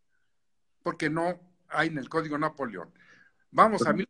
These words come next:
ochocientos ochenta y cuatro, inexplicablemente Manuel González, que fue presidente de México, pues quería su código. A los catorce años, imposible, pero lo complacieron y tuvo su código.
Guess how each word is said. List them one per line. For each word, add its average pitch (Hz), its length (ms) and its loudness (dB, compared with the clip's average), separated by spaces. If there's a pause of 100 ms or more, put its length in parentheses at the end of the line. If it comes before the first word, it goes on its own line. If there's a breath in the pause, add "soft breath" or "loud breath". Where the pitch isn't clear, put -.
ochocientos 180 400 -4
ochenta 185 380 -2
y 147 60 -2
cuatro, 139 460 0
inexplicablemente 156 1080 2
Manuel 151 260 2
González, 139 720 -2 (320)
que 143 100 -6
fue 180 140 2
presidente 180 500 0
de 175 80 2
México, 147 600 -4 (400)
pues - 160 -10
quería 214 260 6
su 214 160 -2
código. 190 540 4 (440)
A 139 120 -6
los - 140 -14
catorce 180 500 -2
años, 175 560 -4
imposible, 147 880 -4 (340 soft breath)
pero 156 340 2 (420)
lo 160 280 -4
complacieron 180 760 2
y 135 140 -4
tuvo 175 240 -4
su - 160 -14
código. 117 460 -4